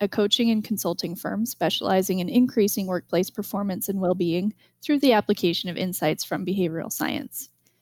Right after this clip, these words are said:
She remains an external senior advisor to McKinsey.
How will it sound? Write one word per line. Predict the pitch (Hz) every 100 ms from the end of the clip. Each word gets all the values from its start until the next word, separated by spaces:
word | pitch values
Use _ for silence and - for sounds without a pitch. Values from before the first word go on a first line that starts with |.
| _ -
She | -
remains | 233 214 240 226
an | 202
external | 220 - - 202 190
senior | - - 190
advisor | 185 202 160 - -
to | -
McKinsey. | 190 - - - - 175